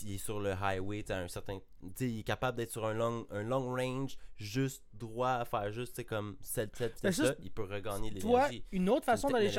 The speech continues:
Speaker 2: chercher
Speaker 1: qu'on développe, là, aussi,
Speaker 2: C'est
Speaker 1: là.
Speaker 2: ça,
Speaker 1: À un moment
Speaker 2: non.
Speaker 1: donné, à un moment donné, on va être capable de faire ça à cent kilomètres à l'heure, puis là, ça va être quoi ? Ça va être de quoi, tu sais ?
Speaker 2: Non, mais ça, c'est une autre façon de, qu'on
Speaker 1: Cool.
Speaker 2: pourrait aller chercher pour aller chercher de l'énergie dans ta voiture ou de, genre, du, du gaz, là. Tu sais, que t'installerais des, des affaires sur, euh, des, des genres de
Speaker 1: Mhm.
Speaker 2: panneaux sur l'autoroute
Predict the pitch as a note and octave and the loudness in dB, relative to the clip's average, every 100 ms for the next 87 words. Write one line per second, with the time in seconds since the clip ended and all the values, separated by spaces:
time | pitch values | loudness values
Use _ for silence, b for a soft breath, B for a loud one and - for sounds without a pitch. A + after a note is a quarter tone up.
0 | F#3+ - G2 F2 F2+ C3 - C3 - G3+ | 0 0 -2 -2 0 0 0 -8 -4 -4
1 | C4+ A#3 F#3+ - G2+ - G#2+ B2 A#2 - | 2 4 6 2 0 -2 0 2 0 0
2 | A2 A2 G#2 G#2+ - G#2+ - C3+ - B2+ | -2 0 -2 -4 0 -2 0 -2 -2 -2
3 | B2 A2 A2 A#2 G#2+ F#2 F2 G#2 D#3 A#2+ | -2 0 0 0 -2 -6 0 2 2 2
4 | G2+ - G2+ E2 - F2+ F2+ F2+ - G2 | -4 -4 -6 -6 -6 -10 -8 -8 -6 -6
5 | - G#2+ C3+ G#3+ A#3+ G3 B3 A3 C4+ A#3 | -6 -8 -2 2 2 0 0 0 2 2
6 | G#3 B3 G3 F3+ C3+ - F#3+ F#3+ - F3 | 2 2 2 2 6 6 6 2 0 -2
7 | - G#3 F#3+ F3+ F3+ - D3+ E3+ F3 E3 | -2 -2 0 0 0 -4 -4 -4 -2 -4
8 | D#3+ E3+ E3 D#3+ D#3 D#3 F3+ E3+ D3+ D3+ | -4 -4 0 0 0 -2 -2 0 0 0
9 | D3 E3+ E3 D#3 C#3+ G#2 G#2 C3 C3 A#2+ | -2 -2 -2 -2 -4 -8 -6 -6 -8 -10
10 | A#2 D3 - - E3 D3+ D3+ C#3+ b b | -10 -6 -6 -2 -2 0 -2 -4 b b
11 | - D#3+ D#3 C#3+ F3 D3+ F3 D#3+ E3+ F3+ | -6 2 2 2 2 4 6 6 6 4
12 | F3+ D#3+ D3+ D3 F3+ F3 - E3+ D#3 D3 | 4 4 4 4 4 2 0 0 2 0
13 | D3+ D3+ D3+ D#3+ D3+ D#3 E3 D#3 E3 F#3 | -2 -4 -2 2 2 4 4 6 6 2
14 | F3 D#3+ D#3 D#3+ D3+ G3 | 2 0 2 2 4 2